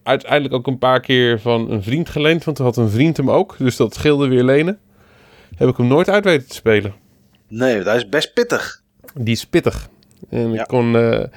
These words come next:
Speaker 1: ik ben een paar keer bij de Joker gekomen, maar kon de Joker niet verslaan.
Speaker 2: Nee. Ja, ik heb hem zelf nooit gespeeld.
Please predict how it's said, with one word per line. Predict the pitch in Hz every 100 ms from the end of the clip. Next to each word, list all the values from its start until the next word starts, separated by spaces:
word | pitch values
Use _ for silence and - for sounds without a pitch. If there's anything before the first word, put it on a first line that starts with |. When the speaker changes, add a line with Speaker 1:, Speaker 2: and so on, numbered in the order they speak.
| - -
Speaker 1:
ik | -
ben | 127
een | 120
paar | 147 151
keer | 147
bij | 139
de | 120
Joker | 151 156 175
gekomen, | - 160 151
maar | 165
kon | - 135
de | 117
Joker | 135 147 139
niet | 117
verslaan. | - - 107 95 - _ _ _ _ _
Speaker 2:
Nee. | - 120 110 90 - _ _ _ _ _ _ -
Ja, | -
ik | 135
heb | 180
hem | 165
zelf | 139 190 190 139
nooit | 170 233 -
gespeeld. | - - 170 208 269 - -